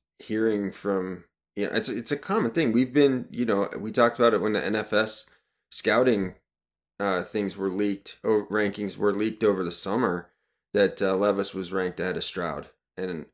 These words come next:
I think Young was ahead of him in those, but he was ahead, Levis was definitely ahead of Stroud in those rankings.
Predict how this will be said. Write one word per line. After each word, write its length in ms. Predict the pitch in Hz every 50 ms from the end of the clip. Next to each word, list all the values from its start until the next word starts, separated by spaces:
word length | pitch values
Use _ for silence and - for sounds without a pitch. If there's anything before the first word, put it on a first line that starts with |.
| _ _ -
I 80 | -
think 300 | 92 - - 123 117 -
Young 340 | 110 110 110 110 107 107 95
was 120 | 90 85 87
ahead 260 | 85 87 101 107 113
of 140 | 110 101 117
him 140 | 117 113
in 140 | 107 107 104
those, 320 | 110 113 113 117 117 113 -
but 380 | - - 95 90 - - - _ _ _ _ _ _ _ - - - - _
he 160 | - 95 107
was 160 | 110 110 104 95
ahead, 360 | 92 98 90 - 50 - - -
Levis 320 | - 101 107 107 107 -
was 140 | - 95 82
definitely 400 | - 104 98 98 - 107 95 90
ahead 160 | 90 92 92
of 60 | 85 -
Stroud 340 | - - 92 90 92 90
in 60 | 85 85
those 160 | 85 82 85
rankings. 580 | 85 85 87 85 - - - - - - -